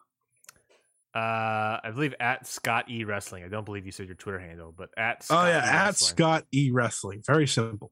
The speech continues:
Speaker 2: Very simple.
Speaker 1: You can follow me on Twitter at Ryan Knightsey. You can follow the entire network and the show at Count Out Pod. We stream live every Sunday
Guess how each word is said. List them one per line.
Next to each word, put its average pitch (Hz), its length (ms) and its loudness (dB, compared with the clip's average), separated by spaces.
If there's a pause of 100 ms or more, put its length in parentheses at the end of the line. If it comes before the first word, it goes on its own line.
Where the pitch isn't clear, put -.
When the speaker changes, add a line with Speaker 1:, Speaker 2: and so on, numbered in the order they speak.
Speaker 2:
Very 113 400 2
simple. - 240 -12 (480)
Speaker 1:
You 120 80 -6
can 135 60 -2
follow 147 180 4
me 143 140 4
on 139 120 0
Twitter 135 300 0 (100)
at 120 240 0
Ryan 123 360 -2
Knightsey. 120 340 -4
You 123 60 -6
can 117 80 -8
follow 127 220 0
the 117 60 -2
entire 113 340 -2
network 123 440 -6
and 113 80 -10
the 98 60 -10
show 123 400 -2
at - 240 -6
Count 117 240 -6
Out - 180 -8
Pod. 101 480 -4
We 117 80 -8
stream 233 340 -2
live 175 460 2
every 113 200 -2
Sunday 143 580 -2